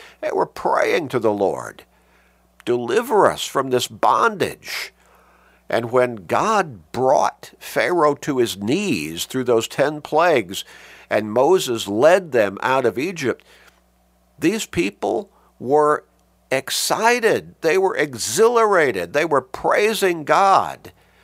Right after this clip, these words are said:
God was delivering them. And now they're referring back to, again, remember, they were slaves, basically, back in Egypt. And Pharaoh was even having some of their newborn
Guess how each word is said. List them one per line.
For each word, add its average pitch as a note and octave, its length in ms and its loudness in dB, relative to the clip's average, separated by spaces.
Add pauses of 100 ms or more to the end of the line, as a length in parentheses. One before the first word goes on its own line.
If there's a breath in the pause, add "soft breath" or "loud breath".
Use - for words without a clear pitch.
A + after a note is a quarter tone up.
(140)
God F3+ 340 2
was E3 160 -2
delivering D#3+ 720 -2
them. D#2 340 -8 (880)
And G2 180 -2
now D3 180 2
they're A#2 180 0
referring G#2 580 -2
back A2+ 380 -2
to, G2 300 -2 (100)
again, F2+ 360 -4
remember, G2 400 -2
they G#2+ 140 -2
were D#2+ 140 -4
slaves, E2+ 640 -2
basically, F#2+ 560 -2
back F#2 300 -2
in F2 100 -8
Egypt. G2+ 420 -8 (460 loud breath)
And A2 180 -4
Pharaoh D#3 340 6
was A#2 220 0
even B2+ 460 0 (420 soft breath)
having A#2+ 640 0 (240)
some C#3 240 -2
of B2 120 -2
their A#2 300 2
newborn C#3 720 -2